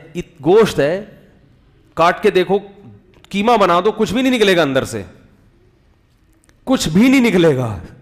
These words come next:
जितना मर्जी काटते चले जाओगे, कोई अंदर मशीन दरियाफ्त नहीं होगी, कुछ भी नहीं है। बस ये लैंग्वेज है, पका के खा लो।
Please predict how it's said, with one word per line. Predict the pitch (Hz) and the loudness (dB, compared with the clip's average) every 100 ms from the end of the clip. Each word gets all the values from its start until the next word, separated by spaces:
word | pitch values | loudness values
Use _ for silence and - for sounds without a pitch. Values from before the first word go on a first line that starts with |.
| - _ _ _ _ _ 117 | -20 _ _ _ _ _ -6
जितना | - 226 226 | -4 -2 -2
मर्जी | 220 202 208 | 0 -2 -4
काटते | 214 196 196 220 | -2 0 0 0
चले | 196 190 190 | 0 0 2
जाओगे, | 190 202 208 | 2 2 -2
कोई | 208 196 220 208 | -2 2 2 2
अंदर | 196 202 | 0 -2
मशीन | 190 165 185 190 | -2 -4 -4 -2
दरियाफ्त | 175 175 180 202 - - - _ _ _ _ _ _ 127 | 0 2 2 2 -2 -14 -20 _ _ _ _ _ _ -2
नहीं | 208 240 | 0 2
होगी, | 180 139 101 82 - - _ _ _ _ _ _ _ _ _ _ _ _ _ _ _ _ _ _ | 0 0 -4 -8 -16 -20 _ _ _ _ _ _ _ _ _ _ _ _ _ _ _ _ _ _
कुछ | 156 - | -10 -6
भी | 208 | -4
नहीं | 233 | -2
है। | 240 | 0
बस | 202 165 | 0 0
ये | 208 | 0
लैंग्वेज | 185 170 190 202 185 | 0 -2 -4 -4 -4
है, | |
पका | 196 170 160 | -4 -2 -2
के | 160 | -2
खा | 156 120 | -4 -4
लो। | 151 | -4